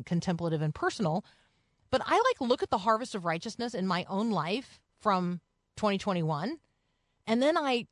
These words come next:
try to compare it to prior years. Is there evidence that I have been growing in grace, that God has been producing more love,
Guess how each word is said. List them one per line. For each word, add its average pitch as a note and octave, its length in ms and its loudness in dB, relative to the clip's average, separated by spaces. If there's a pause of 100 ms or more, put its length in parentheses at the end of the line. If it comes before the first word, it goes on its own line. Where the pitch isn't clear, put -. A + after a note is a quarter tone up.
try A#3 160 0
to A#3 60 -2
compare G#3+ 340 0
it G3 80 -4
to F3 60 -8
prior F3 360 -2
years. - 480 -8 (1700)
Is D#4+ 280 0
there G#3 420 0
evidence F#3+ 720 -4 (400)
that G3 80 -2
I G3 140 0
have G#3 220 0
been F3 180 2
growing F#3+ 480 -2
in G3 160 2
grace, D3 640 -4 (960)
that F3+ 160 -4
God A3+ 260 0
has A#3+ 220 0
been F#3+ 180 2
producing G3 680 0 (300)
more G3 500 4
love, D3 460 -2